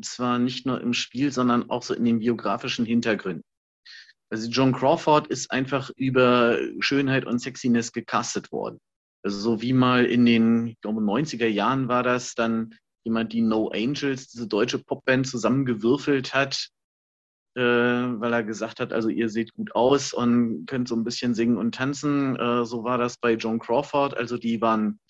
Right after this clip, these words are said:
so ein echter Flapper der zwanziger Jahre, also im wirklichen Leben, und ist aufgefallen dadurch, dass sie das Nachtleben in ausschweifenden Zügen genoss und, äh, sehr gut Charleston tanzen konnte. Und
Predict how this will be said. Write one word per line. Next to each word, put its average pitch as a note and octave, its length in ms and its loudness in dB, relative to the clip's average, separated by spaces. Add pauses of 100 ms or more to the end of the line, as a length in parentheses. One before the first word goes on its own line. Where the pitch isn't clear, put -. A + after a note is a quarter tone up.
(360)
so - 100 -12
ein - 60 -10
echter G#2+ 260 0
Flapper C#3+ 480 2
der C3 200 2
zwanziger B2 520 -2
Jahre, C3+ 440 2
also A#2 200 -2
im A2 120 -4
wirklichen A2 460 -6
Leben, D#3 400 2
und A#2+ 460 0 (720)
ist - 440 -8
aufgefallen B2+ 800 0
dadurch, A#2 360 2
dass A#2 200 -6
sie A2 80 -2
das G2+ 180 -4
Nachtleben A#2+ 560 2
in G2+ 80 0
ausschweifenden A2+ 800 0
Zügen A2+ 300 -2
genoss G#2+ 460 0
und, A#2+ 460 -2
äh, A#2 180 0
sehr A2 200 -2
gut A#2 160 -8
Charleston C3+ 420 -6
tanzen D3+ 380 -2
konnte. D3 560 2
Und A#2+ 300 0